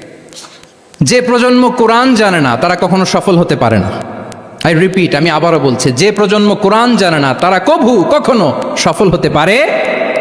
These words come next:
না। তাহলে আমাদের মুসলিম আইডেন্টিটিকে যদি প্রিজার্ভ করতে হয়, প্রোটেক্ট করতে হয়, প্রথমে আমাদেরকে সালাতের ব্যাপারে সোচ্চার হইতে হবে, সচেতন হইতে হবে।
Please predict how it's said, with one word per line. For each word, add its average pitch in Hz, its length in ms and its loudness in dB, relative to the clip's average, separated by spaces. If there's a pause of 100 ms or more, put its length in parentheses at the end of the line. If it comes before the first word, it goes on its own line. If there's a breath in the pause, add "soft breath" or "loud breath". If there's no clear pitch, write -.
(340)
না। 101 140 0 (680)
তাহলে 165 280 0
আমাদের 175 280 0
মুসলিম 185 360 0
আইডেন্টিটিকে 190 560 0
যদি 175 180 0
প্রিজার্ভ 160 420 0
করতে 180 220 0
হয়, 180 100 2
প্রোটেক্ট 175 340 -2
করতে 180 200 -2
হয়, 190 60 2
প্রথমে 196 300 0
আমাদেরকে 185 320 0
সালাতের 175 480 0
ব্যাপারে 185 360 0 (1800)
সোচ্চার 180 380 0
হইতে 156 200 0
হবে, 101 220 0 (1040)
সচেতন 202 420 0
হইতে 151 180 0
হবে। 101 220 -2